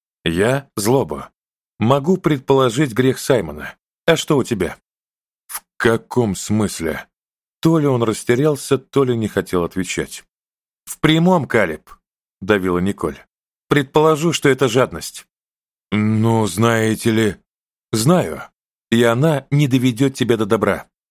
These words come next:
Ты из жадности будешь искать Сархана и вляпаешься в какое-нибудь дерьмо». «Успокойтесь», смешно поджав губы и отступив на шаг, потребовал Джонсон.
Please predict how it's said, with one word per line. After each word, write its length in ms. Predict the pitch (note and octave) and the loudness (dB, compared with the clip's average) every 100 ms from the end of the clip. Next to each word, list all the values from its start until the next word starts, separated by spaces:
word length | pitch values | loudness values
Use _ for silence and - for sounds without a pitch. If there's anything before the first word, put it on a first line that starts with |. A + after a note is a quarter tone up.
| _ _ | _ _
Ты 140 | E3+ E3+ | 0 0
из 240 | - D3+ | 2 0
жадности 580 | G#2 D3 B2+ G#2 - A#2+ | 2 2 0 -2 -4 -4
будешь 380 | G2+ B2 G#2+ A#2 | -2 0 0 -2
искать 280 | - A#2+ | -2 -2
Сархана 580 | - A2+ - D#3 F2+ D#2 _ _ _ | 0 -2 0 -2 -2 -8 _ _ _
и 100 | B2+ | 0
вляпаешься 600 | A2 D3+ D#3+ A#2 G#2 - | 2 2 2 0 0 0
в 60 | - | 0
какое-нибудь 480 | C#3 D3 C3 B2+ A2+ | 0 2 2 0 2
дерьмо». 400 | D#3+ C#3+ A2+ - _ _ _ _ - | 2 2 0 -2 _ _ _ _ -6
«Успокойтесь», 1160 | G#2+ - - B2 - - A2+ F2+ - D#2 - - _ _ - | -6 -6 -4 -4 -2 -2 0 -2 -6 -10 -10 -14 _ _ -16
смешно 540 | - A#2 B2+ - E3+ D3+ | -6 -2 0 0 -2 0
поджав 440 | A#2+ F#2 G#2+ F#2 | 0 0 0 0
губы 340 | A#2+ B2+ A#2+ | -4 0 0
и 120 | A#2+ A#2 | 0 -2
отступив 560 | G2+ - G#2+ A2 G2 | -2 -4 -4 -2 -4
на 120 | F#2+ | -4
шаг, 280 | F2+ - C3+ | -2 -4 -2
потребовал 600 | - - F#2 E2+ E2+ F2+ | -4 -2 -2 -2 0 -2
Джонсон. 540 | E2+ F2+ D#2 - C2+ | -2 -4 -4 -10 -16